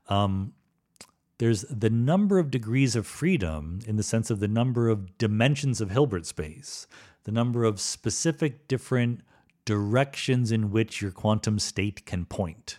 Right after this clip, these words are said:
okay? If I have a single spinning particle, a single electron, its spin is described by a two-dimensional Hilbert space, spin up or spin down. The cat in Schrodinger's cat,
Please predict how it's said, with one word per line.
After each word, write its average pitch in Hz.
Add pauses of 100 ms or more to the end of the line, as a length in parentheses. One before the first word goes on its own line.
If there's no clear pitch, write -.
(120)
okay? 87
If 104
I 113
have 110
a 98
single 151
spinning 123
particle, 98
a 87
single 117
electron, 82
its 95
spin 117 (420)
is 104
described 107
by 104
a 101 (100)
two-dimensional 131
Hilbert 98
space, - (640)
spin -
up 147
or 87
spin 101
down. 87 (560)
The 95
cat 156
in 107
Schrodinger's 113
cat, 139